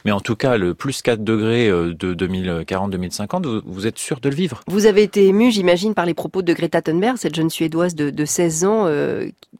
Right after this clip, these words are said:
Speaker 2: dans son discours à la cop vingt-quatre, elle avait été invitée par l'onu,
Speaker 1: Mhm.
Speaker 2: elle n'a pas mâché ses mots, hein. Elle a dit : « Puisque nos leaders se comportent comme des enfants,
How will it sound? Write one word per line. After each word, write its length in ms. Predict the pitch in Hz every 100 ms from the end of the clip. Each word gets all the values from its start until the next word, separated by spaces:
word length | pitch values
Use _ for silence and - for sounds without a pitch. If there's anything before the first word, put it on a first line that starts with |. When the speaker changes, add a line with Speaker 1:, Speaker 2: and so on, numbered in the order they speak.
| -
Speaker 2:
dans 100 | 147
son 140 | 151
discours 440 | 151 156 - 196 170
à 40 |
la 120 | 139
cop 200 | 139 160
vingt-quatre, 400 | 156 151 202 247
elle 80 | 156
avait 100 | 135
été 140 | 143 147
invitée 340 | 151 156 190
par 180 | 185 151
l'onu, 160 | 160 202
Speaker 1:
Mhm. 60 |
Speaker 2:
elle 40 | 208
n'a 60 |
pas 120 | 139 175
mâché 220 | 170 170
ses 160 | -
mots, 220 | 175 262 220
hein. 100 | 233 - - -
Elle 160 | - 160
a 60 | 170
dit : « 140 | 220
Puisque 240 | 240 196 202
nos 160 | 180
leaders 360 | 196 226 208 196
se 100 | -
comportent 380 | 160 202 196 185
comme 140 | 175
des 200 | 175 226 185
enfants, 480 | 185 - 190 220